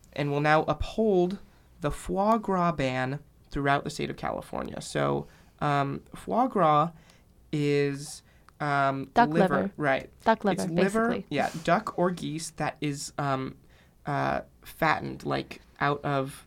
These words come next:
Speaker 1: that wouldn't normally, um, be that fat.
Speaker 2: Mm-hmm.
Speaker 1: So the, the birds are fed,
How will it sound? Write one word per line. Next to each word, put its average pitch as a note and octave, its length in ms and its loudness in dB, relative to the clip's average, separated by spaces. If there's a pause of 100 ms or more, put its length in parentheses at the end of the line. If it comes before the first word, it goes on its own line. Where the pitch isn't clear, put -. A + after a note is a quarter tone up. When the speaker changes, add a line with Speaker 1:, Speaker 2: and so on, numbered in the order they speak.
(140)
Speaker 1:
that D3+ 180 2
wouldn't F3 300 0 (120)
normally, C#3 840 -2 (480)
um, C#3 380 -4 (200)
be C#3 240 -2
that B2+ 280 -4 (500)
fat. - 200 0
Speaker 2:
Mm-hmm. G#3 260 2
Speaker 1:
So C3+ 400 2 (480)
the, D3 600 -6 (140)
the D3+ 180 -8
birds D#3+ 600 2 (520)
are C#3 520 4
fed, D3 800 -2